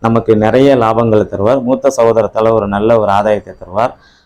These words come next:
அல்லது மூத்த சகோதரம் இருந்து அவருக்கு திருமணம் ஆகாம அவர் இறந்தாருன்னா அவருடைய சொத்தெல்லாம் நம்ம அனுபவிக்கக்கூடிய யோகத்தை தருவார்.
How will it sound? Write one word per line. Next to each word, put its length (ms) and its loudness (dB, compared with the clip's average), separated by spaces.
அல்லது 540 2
மூத்த 420 0
சகோதரம் 600 0
இருந்து 400 2
அவருக்கு 400 -2
திருமணம் 460 0
ஆகாம 440 -2
அவர் 180 2
இறந்தாருன்னா 520 -2
அவருடைய 300 0
சொத்தெல்லாம் 480 -2
நம்ம 200 -6
அனுபவிக்கக்கூடிய 580 -4
யோகத்தை 360 -8
தருவார். 360 -8